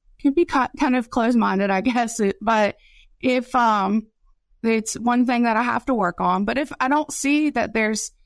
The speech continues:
a huge amount of value in something like that, it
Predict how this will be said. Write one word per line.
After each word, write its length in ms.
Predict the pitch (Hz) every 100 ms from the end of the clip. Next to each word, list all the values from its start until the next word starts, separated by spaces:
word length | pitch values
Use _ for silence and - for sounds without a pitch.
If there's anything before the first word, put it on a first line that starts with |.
| _ _ -
a 80 | 202
huge 400 | - 277 285 254
amount 280 | 240 208 196
of 120 | 175
value 560 | 175 202 277 196 180 180
in 140 | 196
something 600 | - 185 185 175 175 202
like 220 | 190 196 196
that, 420 | 190 175 185 - _ _ _ -
it 180 | 262